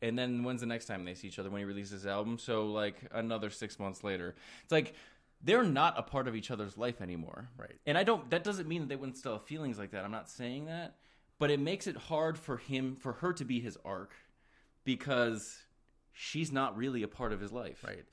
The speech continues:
Speaker 2: If she had gone with him.
Speaker 1: Yes.
Speaker 2: If
Speaker 1: That's a
Speaker 2: she
Speaker 1: change.
Speaker 2: had,
Speaker 1: I would have made a
Speaker 2: that's,
Speaker 1: change where she
Speaker 2: that's,
Speaker 1: w-, she
Speaker 2: yes.
Speaker 1: either went with him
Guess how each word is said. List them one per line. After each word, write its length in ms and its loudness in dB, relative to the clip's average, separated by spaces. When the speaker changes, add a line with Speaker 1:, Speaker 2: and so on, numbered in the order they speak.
Speaker 2:
If 120 2
she 100 6
had 120 6
gone 260 8
with 140 2
him. 240 -4
Speaker 1:
Yes. 380 0
Speaker 2:
If 200 6
Speaker 1:
That's 200 8
a 60 10
Speaker 2:
she 60 8
Speaker 1:
change. 100 6
Speaker 2:
had, 260 8
Speaker 1:
I 80 6
would 100 12
have 80 12
made 20 10
a 80 8
Speaker 2:
that's, 80 0
Speaker 1:
change 180 4
where 220 10
she 100 4
Speaker 2:
that's, 100 4
Speaker 1:
w-, 80 -2
she 120 -2
Speaker 2:
yes. 140 6
Speaker 1:
either 220 2
went 200 -4
with 180 -2
him 400 -2